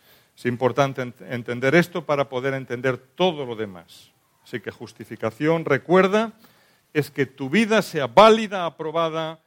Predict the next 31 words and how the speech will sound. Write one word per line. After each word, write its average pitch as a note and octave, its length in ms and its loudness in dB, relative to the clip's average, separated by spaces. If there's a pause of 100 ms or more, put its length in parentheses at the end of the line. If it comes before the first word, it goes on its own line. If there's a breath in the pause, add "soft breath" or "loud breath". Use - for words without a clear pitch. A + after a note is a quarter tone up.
(280)
y A#2 120 -10
que D#3 100 -6
al C#3+ 140 -2
final F3 340 0
del F#3+ 180 0
trayecto F#3+ 840 -2 (400)
tú B3 140 -8
mismo G3 500 -4
o E3 180 -2
el C#3+ 120 -2
juez A#3+ 420 4
que F#3 140 -8
te D#3+ 100 -14
va D3 140 -4
a C#3+ 60 -4
juzgar C3+ 520 -2 (280 soft breath)
diga, B2 360 -4 (140)
"Bien, A#2+ 520 0 (560)
aprobado". G2+ 640 -8 (1400 loud breath)
Así C3+ 180 -8
que A3+ 80 -2
vamos B3 280 0
con F3+ 160 -6
los D3+ 140 -2
tres - 220 -8
caminos C#3+ 420 -4
que B2 80 -14
tenemos B2 380 -10
por A2+ 200 -10
delante A2+ 400 -4
nuestro. - 380 -20